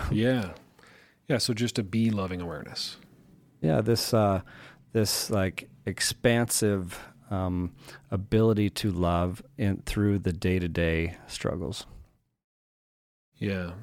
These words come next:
Speaker 2: I've heard teachers talk about the, the difference between doing and being, right? You can do mindfulness.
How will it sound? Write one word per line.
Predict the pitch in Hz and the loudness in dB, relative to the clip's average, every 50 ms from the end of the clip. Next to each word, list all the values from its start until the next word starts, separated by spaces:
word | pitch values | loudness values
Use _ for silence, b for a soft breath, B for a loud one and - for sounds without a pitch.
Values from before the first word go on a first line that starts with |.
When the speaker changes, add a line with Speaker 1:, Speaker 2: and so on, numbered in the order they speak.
| 135 156 139 | -10 -6 -6
Speaker 2:
I've | 117 107 | -4 -2
heard | 117 127 120 - | 0 0 0 0
teachers | - 120 - 117 107 - | -2 -2 0 -2 -2 -2
talk | - 117 110 104 - | 0 -2 -2 -2 -2
about | 101 107 104 104 98 - - - | -2 0 0 0 0 -2 -4 -4
the, | 117 107 | -4 -4
the | 104 107 107 110 104 113 | -2 -4 -4 -4 -4 -2
difference | 104 113 117 - 120 117 - | -2 -2 -2 0 -2 -4 -2
between | - 117 104 - 110 110 107 104 101 101 95 92 92 | -2 -6 -6 -4 -2 0 0 0 0 -2 -2 -4 -2
doing | 98 120 127 127 127 123 127 127 120 - - | 2 4 6 6 6 6 6 4 2 0 -4
and | - 107 101 95 | -4 -4 -4 -4
being, | 87 87 80 73 67 71 62 - B B B B B B B B B B B _ _ - | -4 -4 -6 -6 -8 -10 -12 -14 B B B B B B B B B B B _ _ -8
right? | 95 92 90 90 | -6 -6 -4 -2
You | 101 117 | -4 -2
can | - 117 101 92 90 90 | 0 -2 -2 -2 -2 2
do | 107 131 135 123 | 4 6 6 6
mindfulness. | 117 101 95 92 - - - - - - - - - - - - | 6 2 -2 -4 -6 -8 -10 -8 -6 -6 -4 -4 -4 -6 -10 -14